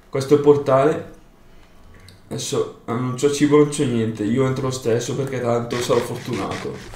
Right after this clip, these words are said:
Segnatevi sta cosa, eh. C'è anche l'elmetto,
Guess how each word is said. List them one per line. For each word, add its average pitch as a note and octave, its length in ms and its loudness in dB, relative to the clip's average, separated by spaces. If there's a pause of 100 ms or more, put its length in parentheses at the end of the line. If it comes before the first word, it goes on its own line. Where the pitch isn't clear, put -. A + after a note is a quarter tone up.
(120)
Segnatevi A#2+ 440 -4
sta A#2 200 -6
cosa, - 300 -8
eh. - 320 -16 (1500)
C'è A#2+ 140 -10
anche A2+ 180 -4
l'elmetto, A#2 600 -2